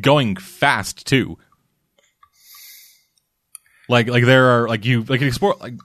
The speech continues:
well, actually, that's, that's me, like, not even ge-, like, not even, like, going that, that's me not even really trying to go fast, because, 'cause, like, every f-, like, every,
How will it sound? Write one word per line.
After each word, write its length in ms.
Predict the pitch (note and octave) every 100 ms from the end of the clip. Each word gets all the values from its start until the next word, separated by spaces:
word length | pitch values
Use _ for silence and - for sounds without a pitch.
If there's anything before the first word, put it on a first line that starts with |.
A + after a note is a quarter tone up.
| -
well, 140 | G#3
actually, 220 | G3+ C4+
that's, 120 | A3+
that's 200 | F#3 F#3+
me, 160 | F#3+ A#3+
like, 160 | G3 D3+
not 180 | E3+
even 240 | E3+ D3 C3
ge-, 200 | B2+ A#2
like, 140 | C3
not 120 | E3 F3+
even, 120 | D#3
like, 180 | A#2+ F#2+ _ - G#2+
going 420 | F#2+ A#2+ A#2+ A2
that, 300 | G#2 G#2 G2+ _ - - - - _ _ _ _ _ _ _ _
that's 120 | D3
me 120 | G#3+ C#4+
not 160 | A3+
even 120 | G3+
really 160 | G3 D#3+
trying 280 | - D#3+ D3
to 60 |
go 100 | G#2+
fast, 340 | F#2+ E2+ F#2+ -
because, 380 | - A2+ F#2+ F#2+ - _ _ _ _ _ _ - -
'cause, 100 | B2
like, 100 | C3+
every 240 | F3+ G3+
f-, 240 | F#3+ - C3
like, 260 | B2 A#2
every, 400 | F#3 F#3+ G3+ D3+